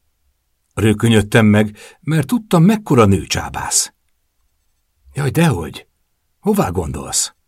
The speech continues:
A társam csaja nekem tabu. A hugomtól hallottam. Alice és ő jóban vannak.”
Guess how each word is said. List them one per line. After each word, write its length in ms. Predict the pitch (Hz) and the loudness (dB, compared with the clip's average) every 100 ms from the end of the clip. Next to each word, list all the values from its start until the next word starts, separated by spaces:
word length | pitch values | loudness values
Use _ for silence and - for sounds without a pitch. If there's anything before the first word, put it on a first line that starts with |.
| _ _ _ _ | _ _ _ _
A 120 | - | -4
társam 460 | 120 139 - 143 123 | 0 0 2 2 2
csaja 280 | 107 95 | 2 2
nekem 340 | 95 101 135 127 | 2 2 2 0
tabu. 400 | 131 76 - - _ _ _ _ _ _ _ | 0 -4 -10 -20 _ _ _ _ _ _ _
A 100 | - | -6
hugomtól 500 | 156 240 147 87 98 | 0 2 2 0 -2
hallottam. 760 | 87 90 78 76 - 73 64 - _ _ _ | 0 -2 -4 -8 -10 -10 -12 -18 _ _ _
Alice 500 | - 208 160 101 - | -2 0 2 2 2
és 140 | 107 135 | 0 2
ő 160 | 170 | 2
jóban 440 | 104 160 131 87 73 | 4 4 4 -2 -8
vannak.” 540 | 71 65 64 - - | -12 -12 -14 -16 -20